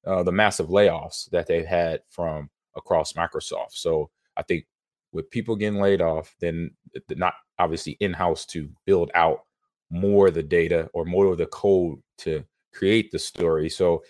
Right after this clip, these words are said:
it reportedly, uh, ninety-five people, um, were laid off from Halo developer. The studio is, is switching now to Unreal Engine and has no plans to make no, um, to make no more story content, um, for twenty twenty-one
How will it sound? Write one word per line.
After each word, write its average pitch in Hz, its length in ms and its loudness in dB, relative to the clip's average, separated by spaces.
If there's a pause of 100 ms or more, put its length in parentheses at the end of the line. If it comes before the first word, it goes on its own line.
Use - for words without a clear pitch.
(120)
it 107 80 4
reportedly, 107 680 6 (320)
uh, 85 100 -2 (120)
ninety-five 107 560 4
people, 82 440 -4 (380)
um, 82 160 -4
were 87 120 2
laid 87 220 4
off 80 220 0
from 76 140 -8
Halo 82 240 0
developer. 78 600 -2
The 104 80 -4
studio 98 380 2
is, - 140 -2
is 110 200 -2
switching 95 420 -4
now 95 220 2
to - 260 -6
Unreal 101 360 0
Engine 87 400 -4 (300)
and 87 80 -6
has 82 200 0
no 101 220 2
plans 90 420 -2
to 85 80 -8
make 80 240 -6
no, 85 220 -4 (380)
um, 85 240 0
to - 120 -4
make 90 220 2
no 95 120 0
more 90 140 0
story 95 380 4
content, 80 560 -6 (460)
um, 78 320 -10 (340)
for 90 540 4
twenty 90 260 -4
twenty-one 82 680 -4